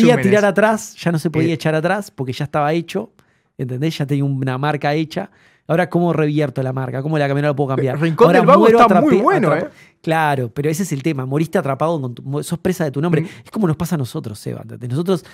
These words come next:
Speaker 2: somos presa de nuestro estilo, ¿entendés? Si nosotros
Speaker 1: Claro.
Speaker 2: mañana queremos ser señorones, no, no, no, no, la gente no nos va a creer. Nosotros eternamente vamos a tener que ser jóvenes con onda, como Petinati.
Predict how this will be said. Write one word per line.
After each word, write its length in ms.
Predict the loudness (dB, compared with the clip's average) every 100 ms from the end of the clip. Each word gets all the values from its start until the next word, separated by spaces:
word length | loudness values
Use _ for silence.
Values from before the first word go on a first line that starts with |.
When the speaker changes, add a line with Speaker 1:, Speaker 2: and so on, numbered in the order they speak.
| _ _
Speaker 2:
somos 240 | -4 -2
presa 260 | -2 -2 -4
de 60 |
nuestro 200 | -6 -10
estilo, 420 | -6 -4 -4 -8 _ _
¿entendés? 340 | -12 -10 -10
Si 160 | -12 -8
nosotros 220 | -4 -2
Speaker 1:
Claro. 40 | 0
Speaker 2:
mañana 260 | 0 0
queremos 280 | -2 -2 -2
ser 120 | -4
señorones, 720 | -4 -4 -2 -2 -4 -6 -8
no, 220 | -10 -10
no, 100 | -12
no, 160 | -12 -12
no, 220 | -12 -12
la 100 | -12
gente 200 | -12 -10
no 60 | -12
nos 100 | -14
va 40 |
a 40 | -18
creer. 220 | -16 -16 -18 -16 -2
Nosotros 300 | 0 0 -2
eternamente 480 | -2 -2 0 -2 -4
vamos 60 |
a 20 |
tener 100 | -4
que 40 | -4
ser 100 | -4
jóvenes 340 | -2 -2 -2
con 180 | -4 -4
onda, 340 | -6 -8 -14 -20 _ _ _ _ _
como 220 | -6 -4
Petinati. 560 | -4 -6 -8 -10 -16